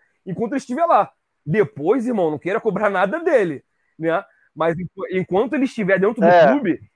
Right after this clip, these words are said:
Speaker 1: ele vai dar o sangue dele ali, ele vai vestir a camisa como poucos.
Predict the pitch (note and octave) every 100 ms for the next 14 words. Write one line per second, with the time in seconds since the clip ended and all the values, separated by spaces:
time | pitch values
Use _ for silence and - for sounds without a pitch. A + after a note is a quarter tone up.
0 | _ - D#3+ F3 F3 E3+ F#3 F#3+ F3+ G3
1 | G#3+ F3 E3+ F#3+ E3+ D3+ D#3+ G#3+ A3+ F3
2 | F3+ F3 F3+ G#3 G3 E3 E3 A3 A3+ -
3 | G3+ D#4 - G#3 - C#3 -